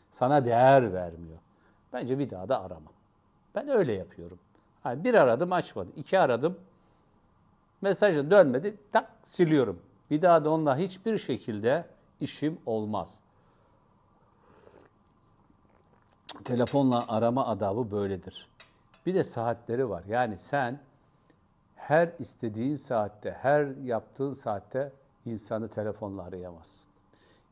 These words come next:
İstisna hali çok özel eşin, dostun olmadıktan sonra.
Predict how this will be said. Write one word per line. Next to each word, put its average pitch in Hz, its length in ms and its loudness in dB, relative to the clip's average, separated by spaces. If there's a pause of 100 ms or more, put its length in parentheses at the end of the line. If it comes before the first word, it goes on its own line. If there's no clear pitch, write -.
İstisna - 540 -10
hali 104 220 -6
çok - 260 -10
özel 113 440 -2
eşin, 104 380 -12
dostun 104 340 -12
olmadıktan 95 720 -12
sonra. 87 360 -18